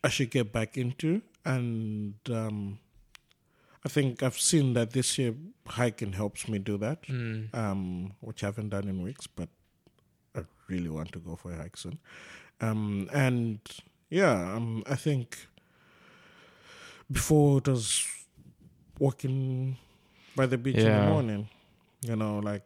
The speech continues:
Speaker 1: it was a thing for me on a Saturday morning. I'd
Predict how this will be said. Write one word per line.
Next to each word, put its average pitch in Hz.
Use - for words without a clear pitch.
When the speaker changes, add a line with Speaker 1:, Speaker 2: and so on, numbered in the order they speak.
Speaker 1:
it 123
was 107
a 123
thing 113
for 117
me 110
on 101
a 101
Saturday 110
morning. 98
I'd 85